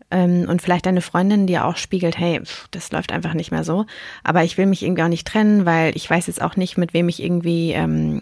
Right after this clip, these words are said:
W M gucken soll und dann bin ich ja ganz alleine." Das sind ja tatsächlich auch Gründe, warum auch Frauen und aber auch Männer, ähm, Beziehungen auch nicht beenden. Aber was würdest du denen denn raten? Weil das ist ja genau das, was du gerade beschreibst. Viele denken genau das.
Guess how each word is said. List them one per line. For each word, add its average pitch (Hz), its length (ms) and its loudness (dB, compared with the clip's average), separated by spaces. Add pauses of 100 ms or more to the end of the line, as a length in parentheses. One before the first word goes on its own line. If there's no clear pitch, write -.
W 165 180 0
M 202 180 2
gucken 202 280 0
soll 175 420 2
und 156 100 0
dann 160 80 0
bin 175 120 2
ich 175 60 -2
ja 175 80 -2
ganz 170 220 -2
alleine." 170 400 0 (280)
Das 185 140 2
sind 285 140 4
ja 285 60 4
tatsächlich 233 460 0
auch - 140 -4
Gründe, 233 340 2
warum 175 280 4
auch 170 320 -2 (160)
Frauen 202 300 -2
und 180 120 -2
aber 156 180 2
auch 151 120 -4
Männer, 196 420 0
ähm, 175 160 0
Beziehungen 185 380 0
auch - 140 -4
nicht 185 160 -4
beenden. 165 520 -2 (400)
Aber 180 200 2
was 247 180 0
würdest 254 260 0
du 247 60 2
denen 226 160 4
denn 196 160 2
raten? 175 640 -2 (260)
Weil 190 160 2
das 190 120 0
ist - 140 -4
ja 247 80 4
genau 208 240 0
das, 220 160 -4
was 196 140 -4
du 220 80 -4
gerade 185 200 -2
beschreibst. 185 500 -2
Viele 214 160 -2
denken 226 400 0
genau 196 280 2
das. - 360 -2